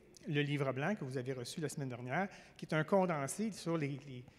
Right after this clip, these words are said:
les points importants à développer au cours des prochaines années. Et aujourd'hui, euh, merci au F R Q, on a la possibilité,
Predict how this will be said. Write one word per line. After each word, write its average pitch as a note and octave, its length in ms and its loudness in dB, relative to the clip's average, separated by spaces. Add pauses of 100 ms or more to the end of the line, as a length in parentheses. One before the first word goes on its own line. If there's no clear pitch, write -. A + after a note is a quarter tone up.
les D3 160 0
points F#3 260 0
importants E3 440 0
à D3+ 80 2
développer C3+ 420 0
au F3 60 4
cours F3 180 0
des C#3+ 100 0
prochaines C#3 400 -2
années. D3 280 -2 (360)
Et G3 120 6
aujourd'hui, E3+ 720 2
euh, D3 120 -2
merci E3 600 0
au C#3 100 -4
F B2+ 160 -4
R C3 180 -6
Q, G#3+ 180 0
on D3+ 120 2
a D#3+ 80 4
la C#3+ 80 6
possibilité, D3 640 0